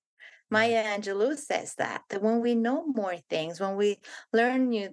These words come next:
Speaker 2: things, we can do better. But we can't blame ourselves for having, you know, not, not had enough, um, solutions or things that we could have done better in the past, because the guilt and the,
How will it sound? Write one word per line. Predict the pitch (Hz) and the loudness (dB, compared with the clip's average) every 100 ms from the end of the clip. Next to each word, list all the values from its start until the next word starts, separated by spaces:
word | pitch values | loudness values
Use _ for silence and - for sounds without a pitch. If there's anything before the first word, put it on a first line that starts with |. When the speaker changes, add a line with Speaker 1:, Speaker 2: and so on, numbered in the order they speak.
| - | -4
Speaker 2:
things, | 165 156 151 - | -4 -2 -6 -6
we | 196 220 | -2 0
can | 254 | 0
do | 247 381 | 0 0
better. | - 147 - - - - | 0 -2 -6 -16 -12 2
But | 214 226 | 2 4
we | 247 | 0
can't | 254 285 302 | 0 0 0
blame | 240 226 277 | 2 2 2
ourselves | 214 202 - 190 185 - | 0 -4 -6 -6 -6 -4
for | 202 180 180 - - - - - _ - | -2 -2 -4 -8 -14 -16 -18 -20 _ -8
having, | 269 220 214 208 196 190 - | -2 2 2 2 0 -4 -2
you | 220 208 | 2 2
know, | 190 170 170 - | 0 -2 -6 -8
not, | - 196 202 196 196 - - | -6 0 0 0 -6 -6 0
not | 214 202 | 2 0
had | 196 202 196 | -4 -4 -2
enough, | 196 196 190 185 - - - - _ _ _ - | -2 0 -2 -2 -10 -18 -20 -20 _ _ _ 0
um, | 196 185 180 180 175 175 165 156 - - _ _ _ _ - | 2 0 -4 -8 -10 -14 -16 -18 -20 -20 _ _ _ _ -12
solutions | - 208 220 370 - 196 180 190 | -2 2 4 2 0 -2 -2 0
or | 180 | 0
things | 185 220 214 | 2 0 2
that | 196 | 2
we | 202 | 0
could | 214 | -2
have | 185 | -4
done | 170 190 180 | -2 -4 0
better | 180 302 196 | 0 2 0
in | 151 160 | -2 -6
the | 147 | -10
past, | - - - - - | -8 -8 -8 -12 -8
because | 208 208 214 208 - - - - | -6 0 0 -2 -12 -20 -20 0
the | 220 | 0
guilt | 214 214 202 285 427 - - - | 4 2 4 0 0 -6 -20 -6
and | - 220 208 | -2 0 0
the, | 202 196 | 0 -2